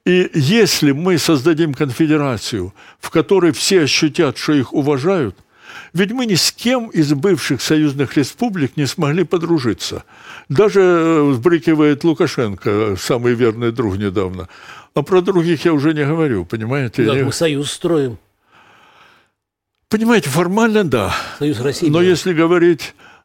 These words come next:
Speaker 1: Назарбаев, который перешёл на латиницу и который там, в общем, не очень хорошо обходится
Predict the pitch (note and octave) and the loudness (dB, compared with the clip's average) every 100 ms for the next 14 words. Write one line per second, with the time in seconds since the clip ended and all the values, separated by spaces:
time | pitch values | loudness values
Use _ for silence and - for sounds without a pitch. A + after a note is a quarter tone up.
0 | - F#3 E3 D#3 D3 D3 C#3 - C3+ C#3 | -2 0 2 2 2 2 0 0 0 2
1 | B2+ B2 C#3 C3 - C3+ C3 C3 B2 B2+ | 2 0 0 0 0 2 0 -2 0 0
2 | C3 F3 D#3+ D3+ - C#3+ C#3 A#2+ C#3 B2+ | 0 -2 -2 -4 -2 0 0 0 0 0
3 | D#3+ C#3+ B2 A#2+ - C3+ B2+ C3 - C#3 | 0 2 0 -2 -2 0 0 -2 -2 -4
4 | C3+ C#3+ B2 C3+ - C3 A#2+ - C3 G#2+ | 0 0 0 -4 -4 -2 -2 0 -2 -2
5 | - C3+ B2 - A2 | 0 0 0 -2 -4